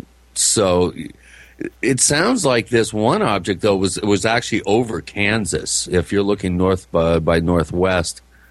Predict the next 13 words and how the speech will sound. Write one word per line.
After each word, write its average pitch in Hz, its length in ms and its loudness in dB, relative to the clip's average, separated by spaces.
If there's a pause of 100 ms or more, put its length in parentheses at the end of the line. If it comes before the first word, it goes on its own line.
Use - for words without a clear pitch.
(480)
uh, 82 420 2
in 92 160 0
the 90 80 0
Kansas 85 400 -2
City 87 320 0
area, 92 280 2
then 82 180 -2
that 87 160 -2
would 90 100 0
have 80 120 -2
put 85 160 0
it 80 100 0
over, 82 340 0